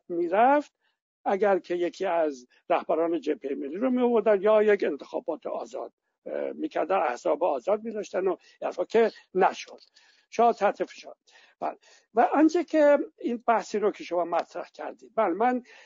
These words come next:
متاسفانه می‌بینم که در جریانات سلطنت طلب و متاسفانه با همکاری بعضی از روشنفکران ایران، از جمله کسایی که شرکت کرده بودن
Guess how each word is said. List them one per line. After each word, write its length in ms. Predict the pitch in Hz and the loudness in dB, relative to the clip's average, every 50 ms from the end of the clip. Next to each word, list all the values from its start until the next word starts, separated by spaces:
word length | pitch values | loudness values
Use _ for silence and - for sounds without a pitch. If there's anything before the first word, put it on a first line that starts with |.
| _ - | _ 0
متاسفانه 720 | 208 208 208 233 247 226 - - 233 214 - 226 226 240 285 | 0 0 2 2 2 2 0 0 -4 -6 -4 -4 -2 -2 0
می‌بینم 480 | 269 262 247 190 214 220 247 262 262 226 | -2 -2 -2 -2 -4 -2 -2 -2 -4 -2
که 180 | - 233 233 | -2 -2 -2
در 400 | 214 226 208 202 196 190 175 160 - _ _ _ _ _ _ _ _ _ _ _ _ _ _ _ _ _ _ _ _ _ _ - 190 185 | 0 0 0 0 0 0 -2 -4 -10 _ _ _ _ _ _ _ _ _ _ _ _ _ _ _ _ _ _ _ _ _ _ -4 -2 0
جریانات 880 | - 202 202 202 214 208 196 214 240 247 247 - 254 254 247 233 - _ _ _ - - - 330 - - - - - - - - - | 2 4 4 6 4 4 4 4 2 0 2 2 2 2 2 0 -2 _ _ _ -16 -14 -12 -12 -12 -14 -16 -16 -16 -14 -14 -14 -16
سلطنت 640 | - - - 196 180 - - 175 180 185 180 180 - | -10 -2 0 0 0 2 0 0 0 0 -2 -2 -2
طلب 460 | - 180 180 190 214 240 262 285 233 220 | -4 -4 -2 0 2 2 2 0 0 0
و 120 | 208 214 208 | -2 -2 -2
متاسفانه 1600 | 202 202 202 226 240 - 240 233 - 190 185 - - - - 170 - - 175 175 170 175 196 233 233 196 170 180 202 220 240 - _ _ _ _ _ _ _ - | -2 -2 -4 -4 -2 -2 -4 -4 0 0 0 -2 -2 -4 -8 -6 -4 0 0 0 2 2 2 2 2 2 2 0 -4 -4 -6 -8 _ _ _ _ _ _ _ 0
با 180 | 202 208 190 | 2 2 2
همکاری 720 | 185 202 196 185 - - 185 185 180 180 208 233 247 233 | 2 2 0 -2 -2 0 2 2 2 2 2 2 2 2
بعضی 600 | 233 - 185 185 196 220 233 247 220 196 240 233 226 | 2 2 0 2 4 4 4 2 0 0 0 0 0
از 380 | - 208 202 214 208 196 170 | 2 2 2 2 2 0 -2
روشنفکران 1160 | 156 180 170 143 - 180 180 170 - - 180 151 - - 190 202 208 202 226 214 214 214 196 165 - - - - - - _ | -2 -4 -4 -2 -2 -4 -6 -6 -4 -6 -6 -6 -4 -2 0 0 2 4 4 6 6 6 4 2 -2 -10 -20 -20 -20 -16 _
ایران، 560 | - 190 185 180 190 214 226 233 240 233 233 254 | -2 0 2 4 4 6 6 6 4 4 2 0
از 200 | - 185 170 143 | -2 -2 -2 -2
جمله 320 | 185 185 170 180 202 196 | -2 -2 -2 0 -2 -2
کسایی 420 | - 180 160 - 190 185 196 190 | -2 -4 -4 0 2 2 2 2
که 260 | - - 202 196 185 165 | 2 2 2 2 2 2
شرکت 440 | - 185 180 143 - 175 175 156 - | 0 -2 -4 -4 -4 -4 -6 -6 -6
کرده 320 | - 165 156 143 139 160 | -8 -8 -8 -8 -8 -10
بودن 420 | 147 151 156 139 165 165 165 165 | -12 -10 -10 -6 -4 -2 0 0